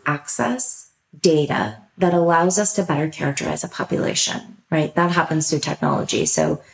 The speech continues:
um, the advent of H I Es or health information systems, right, that we can connect to, to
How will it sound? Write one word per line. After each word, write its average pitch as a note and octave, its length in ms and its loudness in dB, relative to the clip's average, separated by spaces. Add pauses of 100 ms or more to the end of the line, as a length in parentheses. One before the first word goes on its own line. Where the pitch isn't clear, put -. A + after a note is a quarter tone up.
(320)
um, D3+ 280 0
the D#3 220 2
advent D#3+ 560 0
of D3+ 480 0 (100)
H D#3+ 240 2
I D3+ 140 2
Es D3+ 500 -2
or - 440 -4 (200)
health E3 240 0
information D3+ 680 0
systems, D#3 580 0
right, D#3+ 320 -2
that - 160 0
we D#3+ 100 0
can D#3 200 0
connect D3+ 400 0
to, F3 160 2
to E3+ 140 -2